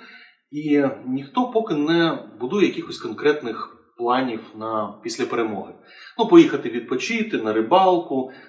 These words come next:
трошечки вирішити свої побутові, сімейні питання, а потім, е, що ми, власне, зробимо для відбудови країни? До чого я веду? А, після перемоги, після військової перемоги,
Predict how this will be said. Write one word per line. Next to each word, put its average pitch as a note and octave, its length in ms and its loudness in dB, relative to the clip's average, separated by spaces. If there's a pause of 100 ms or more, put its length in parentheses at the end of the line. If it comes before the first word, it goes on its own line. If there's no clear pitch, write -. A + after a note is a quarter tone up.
(100)
трошечки A2 800 2 (880)
вирішити C#3+ 460 6
свої A#2+ 320 0
побутові, D#3 480 4
сімейні E3+ 420 2
питання, C3 840 0
а - 80 -2
потім, - 480 4 (180)
е, A2 80 2
що A3+ 240 2
ми, F#3 80 2
власне, F3+ 360 2
зробимо C#3+ 720 0
для C3+ 400 2 (880)
відбудови D3 540 4
країни? G#2 420 -2 (800)
До C#3 80 0
чого G#3 240 4
я F3 100 8
веду? D3+ 280 2 (960)
А, G#2+ 380 -4 (280)
після G3 300 0
перемоги, F3+ 500 2
після B2+ 220 -4
військової A2+ 560 -2
перемоги, G#2 600 -6